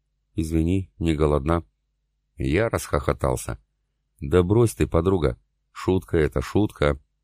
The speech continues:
Не ели мы зараженных! Тушенка в супе!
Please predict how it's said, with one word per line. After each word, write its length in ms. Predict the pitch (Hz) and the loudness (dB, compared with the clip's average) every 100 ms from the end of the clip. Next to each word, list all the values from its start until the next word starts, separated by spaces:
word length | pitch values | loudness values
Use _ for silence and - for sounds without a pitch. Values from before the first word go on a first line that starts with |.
| _ - | _ -8
Не 260 | 69 76 | -2 0
ели 340 | 76 76 82 80 | 2 2 2 2
мы 140 | 78 | 0
зараженных! 720 | 71 76 76 73 71 62 - - | 0 0 0 0 -2 -2 -8 -4
Тушенка 500 | 95 - 101 82 82 | -2 0 0 0 -4
в 60 | |
супе! 360 | - 78 58 | 0 -2 -2